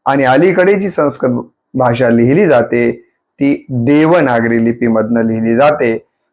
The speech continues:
लिपीच्या बाबतीतही असा इतिहास आपल्याला संस्कृत भाषेचा पाहता येतो.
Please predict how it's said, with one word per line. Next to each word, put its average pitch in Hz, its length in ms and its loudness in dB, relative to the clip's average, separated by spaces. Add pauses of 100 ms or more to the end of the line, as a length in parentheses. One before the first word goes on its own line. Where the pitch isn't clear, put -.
(180)
लिपीच्या 180 640 0
बाबतीतही 127 840 0 (460)
असा 131 200 0
इतिहास 147 420 0
आपल्याला 131 480 2 (360)
संस्कृत 139 360 -4
भाषेचा 120 640 -2 (300)
पाहता 117 360 -2
येतो. 123 480 -2